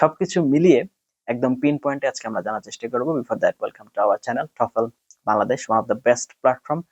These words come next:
our brothers say number one platform in Bangladesh for toefl preparation. We're trying to make your toefl journey easy. Learn toefl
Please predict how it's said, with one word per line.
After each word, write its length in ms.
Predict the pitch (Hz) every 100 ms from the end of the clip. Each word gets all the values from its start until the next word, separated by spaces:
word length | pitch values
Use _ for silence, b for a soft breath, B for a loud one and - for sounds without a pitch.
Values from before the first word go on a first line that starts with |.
| _ _ -
our 100 | 117 117
brothers 280 | 117 120 117
say 80 | 127 117 113
number 280 | 135 151 151 143
one 80 | 135 123
platform 320 | 117 - 117
in 40 | 113 110
Bangladesh 320 | 107 104 -
for 80 | - -
toefl 240 | 110 - 95 -
preparation. 420 | 123 - 123 -
We're 140 | 113 -
trying 200 | 117 - _
to 40 | 113 104
make 140 | - -
your 80 | 104
toefl 220 | 104 - -
journey 220 | 92 101 101
easy. 200 | 117 147 151 _ _ _ _ 117
Learn 180 | 123 127 127
toefl 300 | 117 -